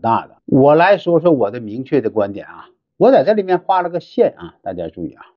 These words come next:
实际呢，今天的走势没有昨天强，为什么这么说？因为昨天的上涨的是三千多只，大家记住吗？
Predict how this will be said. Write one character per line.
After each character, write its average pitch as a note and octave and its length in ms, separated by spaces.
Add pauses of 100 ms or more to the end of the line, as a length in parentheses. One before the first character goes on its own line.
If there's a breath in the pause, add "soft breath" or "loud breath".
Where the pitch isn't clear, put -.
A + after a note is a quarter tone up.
(160)
实 - 280
际 D4+ 160
呢， C#3+ 180
今 C4 340
天 E3+ 220
的 E3 80
走 F#2 260
势 C3+ 240
没 G#2 200
有 B2+ 120
昨 E2 220
天 D#2+ 220
强， - 260
为 F3+ 160
什 C3 100
么 C3+ 100
这 C3+ 60
么 A#2+ 120
说？ - 60
因 G3+ 200
为 G#3 80
昨 F#3 260
天 E3 260
的 D#3 120
上 E3 340
涨 B2 240
的 F#2+ 60
是 C3 160
三 C#3 360
千 E2+ 220
多 D2 160
只， - 140
大 G2 200
家 F#2 140
记 G2 160
住 E2+ 80
吗？ E2 80